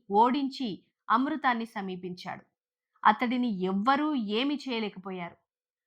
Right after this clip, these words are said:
గరుత్మంతుడు అమృతం తీసుకొని పోతుండగా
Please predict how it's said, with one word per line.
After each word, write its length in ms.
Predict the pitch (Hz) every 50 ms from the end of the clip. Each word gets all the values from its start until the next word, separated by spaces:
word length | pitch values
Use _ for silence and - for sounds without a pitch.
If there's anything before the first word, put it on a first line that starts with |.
| _ _ _ _ _ - 196
గరుత్మంతుడు 960 | 180 240 269 330 392 381 - 339 349 320 285 262 294 262 294 330 311 - -
అమృతం 520 | 196 202 226 247 285 302 302 - 285 277 254
తీసుకొని 480 | 262 - 226 240 240 - - 247 233
పోతుండగా 720 | 202 - 202 202 185 - 196 185 180 185 214 220 202 -